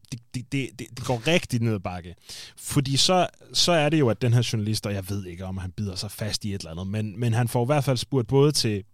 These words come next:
til Bailey Peacock, øh, øh, affæren, og til Brandhoff-affæren.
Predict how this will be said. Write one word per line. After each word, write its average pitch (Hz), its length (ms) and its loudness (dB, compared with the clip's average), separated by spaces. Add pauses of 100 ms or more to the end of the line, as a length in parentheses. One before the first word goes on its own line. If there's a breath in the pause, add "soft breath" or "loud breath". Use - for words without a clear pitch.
til 117 120 0
Bailey 110 300 -4
Peacock, 165 480 0
øh, 123 220 -4
øh, 107 840 -4
affæren, 139 460 2 (280 loud breath)
og 123 140 0
til - 100 2
Brandhoff-affæren. 95 800 -4